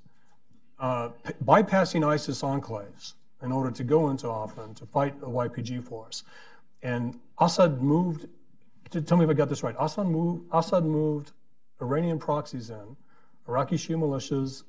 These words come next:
Hezbollah forces, into Afrin, and Russia did nothing as, as Turkey started bombing these entities and forced them out.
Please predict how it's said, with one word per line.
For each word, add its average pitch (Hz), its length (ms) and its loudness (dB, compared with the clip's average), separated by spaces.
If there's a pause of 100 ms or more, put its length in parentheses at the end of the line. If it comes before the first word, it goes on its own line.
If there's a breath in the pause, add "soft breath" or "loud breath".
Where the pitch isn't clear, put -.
(120)
Hezbollah 147 500 2
forces, 120 540 -10 (400 loud breath)
into 165 240 0
Afrin, 127 560 -2 (840 soft breath)
and 135 180 -2
Russia 135 240 2
did 131 160 -2
nothing 127 460 -4
as, 113 260 -10 (180)
as 120 140 -14
Turkey 123 340 -10
started 117 360 -10
bombing 120 320 -6
these 110 180 -10
entities 117 420 -12
and 110 140 -14
forced 120 280 -10
them 120 140 -18
out. 117 200 -16